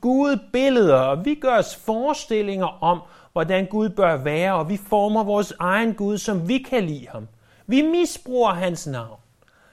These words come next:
Vi ærer ikke hans, øh, sabbat. Vi ærer ikke vores forældre, som vi burde. Indskudt bemærkning: i dag er øvrigt mors dag, hvis nogen skulle have glemt det.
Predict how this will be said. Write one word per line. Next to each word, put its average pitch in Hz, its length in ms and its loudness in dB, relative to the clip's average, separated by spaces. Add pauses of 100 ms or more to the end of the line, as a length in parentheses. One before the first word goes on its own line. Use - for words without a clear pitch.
(120)
Vi 262 200 -2
ærer 247 400 4
ikke 214 180 -2
hans, 214 580 -4 (260)
øh, 151 200 -10
sabbat. 190 640 0 (1120)
Vi 240 160 2
ærer 226 320 4
ikke 220 160 -2
vores 220 280 0
forældre, 226 580 2
som 165 260 -2
vi 147 80 -2
burde. 123 400 -4 (2750)
Indskudt 151 440 -8
bemærkning: 156 500 -2
i 143 40 -8
dag 135 160 -4
er 131 120 -2
øvrigt 135 240 -6
mors 139 280 -4
dag, 135 280 -6
hvis 131 140 -12
nogen 127 180 -10
skulle 127 200 -10
have 117 80 -8
glemt 185 340 -4
det. 196 100 -4